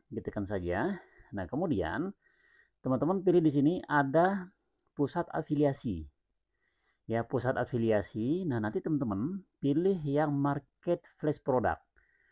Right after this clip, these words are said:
Teman-teman tambah dulu ke showcase untuk produknya. Misalkan di sini saya mau cari apa ya? Misalkan di sini laptop, ya. Contoh nih. Dan teman-teman ketika untuk live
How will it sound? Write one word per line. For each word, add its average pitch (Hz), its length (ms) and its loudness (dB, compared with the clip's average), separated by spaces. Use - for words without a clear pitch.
Teman-teman 143 320 0
tambah 151 320 4
dulu 131 240 2
ke 139 160 -4
showcase 110 560 -2
untuk 135 320 -4
produknya. 131 480 0
Misalkan 101 320 -6
di 110 80 -4
sini 127 240 -6
saya 120 160 -6
mau 98 80 -6
cari 110 480 -2
apa 104 240 -4
ya? 90 80 -2
Misalkan 87 400 -8
di 101 80 -6
sini 101 160 -8
laptop, 92 480 -8
ya. 73 240 -10
Contoh 90 400 -8
nih. 76 240 -10
Dan 90 240 -8
teman-teman 101 320 -8
ketika 98 400 -6
untuk 92 320 -6
live 87 320 -4